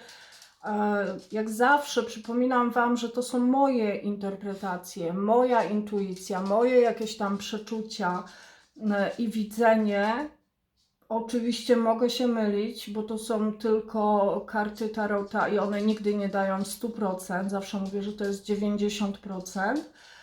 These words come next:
Natomiast, no, bardzo one się tutaj ułożyły ostatnio, jeśli chodzi o Ukrainę,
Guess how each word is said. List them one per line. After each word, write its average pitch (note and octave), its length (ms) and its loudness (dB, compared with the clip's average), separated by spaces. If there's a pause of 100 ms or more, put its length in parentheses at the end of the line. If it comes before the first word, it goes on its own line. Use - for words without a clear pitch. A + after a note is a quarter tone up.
(280)
Natomiast, C4+ 880 2
no, B3 540 6
bardzo C#4+ 580 4
one C4+ 300 2
się C4 200 -2
tutaj B3+ 480 0
ułożyły B3 1080 6 (600)
ostatnio, A#3 1160 0
jeśli A3 320 -4
chodzi B3+ 280 0
o A#3 280 6
Ukrainę, B3 600 2